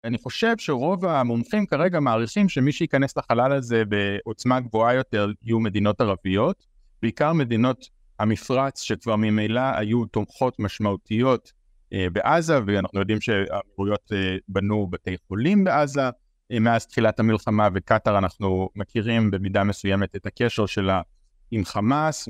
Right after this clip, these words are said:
ועם הממשלה דה פקטו של החמאס, אה, ברצועה, והדבר הזה, אני חושב, התחזק. ככל שארצות הברית נסוגה מהזירה הזו של אונר"א, אה,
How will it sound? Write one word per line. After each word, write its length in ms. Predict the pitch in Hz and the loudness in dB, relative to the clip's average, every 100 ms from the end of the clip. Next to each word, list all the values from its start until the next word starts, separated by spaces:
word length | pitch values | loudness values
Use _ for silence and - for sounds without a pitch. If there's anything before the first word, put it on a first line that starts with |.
| 101 | -4
ועם 520 | 95 95 92 107 95 | -2 -2 -2 -2 0
הממשלה 840 | 92 90 90 120 120 - 113 110 | 0 0 -2 -2 -2 0 2 2
דה 140 | 110 110 | 0 -4
פקטו 420 | - 120 - 110 | -2 -2 -2 -6
של 160 | - 101 | -2 -2
החמאס, 520 | - 101 101 101 - _ _ - _ 107 | -2 0 0 -2 -10 _ _ -20 _ -6
אה, 240 | 101 98 95 | -4 -4 -2
ברצועה, 560 | 104 110 110 180 214 214 | 0 0 -2 0 0 0
והדבר 340 | 170 151 160 | -2 -2 -2
הזה, 480 | 170 170 143 131 120 - _ | 0 -2 0 -2 -4 -10 _
אני 120 | 120 | -8
חושב, 260 | - - 127 | -8 -6 -6
התחזק. 640 | 127 - 113 95 113 - _ _ _ _ | -6 -4 -6 -2 -4 -6 _ _ _ _
ככל 240 | 123 202 | -4 -2
שארצות 360 | 208 170 139 170 | 0 -2 -2 -2
הברית 240 | 165 160 - | -2 -4 0
נסוגה 720 | 127 - - 110 104 - 165 | -2 -2 -4 -4 0 0 2
מהזירה 460 | 131 104 101 104 117 | 2 -2 -2 0 0
הזו 200 | 110 104 | 0 -4
של 160 | 101 95 | -6 -4
אונר"א, 340 | 160 220 233 247 - _ _ _ _ - | -2 2 2 0 -6 _ _ _ _ -4
אה, 320 | 120 110 113 | -2 0 -2